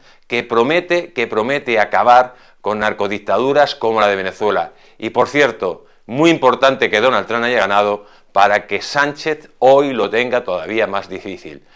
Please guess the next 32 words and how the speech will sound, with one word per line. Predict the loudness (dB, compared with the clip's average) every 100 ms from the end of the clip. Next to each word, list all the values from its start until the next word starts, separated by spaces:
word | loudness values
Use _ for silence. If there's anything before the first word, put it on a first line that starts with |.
| -20 _
Tener | -4 0
a | 4 4
Donald | 2 0 0
Trump | -2
en | 0
el |
gobierno | -2 -2 -2 -2 -6 -8 -16 -16
significa | -10 -8 -8 -8 -8 -8 -8 0 2 2 -2 _ -12
que | -6
se | 2
va | 2
a |
luchar | 2 0 0 0
contra | -2 -2 -2
el | -2
marxismo, | -4 -8 -10 -8 -12 -12 -14
que | -8
se | 0
va | 2
a |
luchar | 2 0 -2
contra | 0 -2
el |
socialismo | -4 -6 -8 -10 -12 -16 -16 -20 -14
y | -12
se | -10 -4
va | -2
a |
luchar | -2 -4 -4 -4
contra | -4 -8 -8
el | -10
sanchismo. | -12 -16 -18 -18 -20